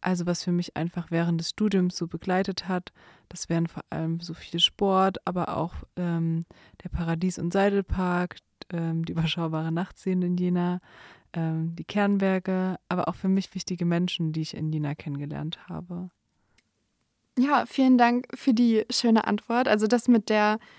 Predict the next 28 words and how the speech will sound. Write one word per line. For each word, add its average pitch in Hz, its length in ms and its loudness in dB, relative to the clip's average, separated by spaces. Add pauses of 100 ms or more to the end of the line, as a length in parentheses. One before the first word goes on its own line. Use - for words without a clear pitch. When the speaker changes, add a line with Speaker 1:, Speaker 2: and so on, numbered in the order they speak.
(120)
Speaker 2:
überschaubaren 240 840 6
Nachtszene, 262 560 4
das 233 120 0
hast 226 180 2
du 277 40 12
<laughs> - 0 -
auch 220 200 6
schön 247 320 2
gesagt. 262 480 4 (960)
Ähm, 254 500 6 (160)
ja, 277 220 8
also 214 380 2 (180)
vielen 233 320 4
Dank 226 220 4
erstmal 208 320 -2
dafür. 226 640 -2 (340)
Speaker 1:
Ja, 185 240 -2
sehr 175 180 0
gerne. 185 300 0
Ich 170 100 -4
habe - 80 -6
mich 180 160 -6
auch 170 100 -4
sehr 170 240 -2
gefreut, 175 380 -4
hier - 160 -4
zu - 160 -8
sein. 156 420 -8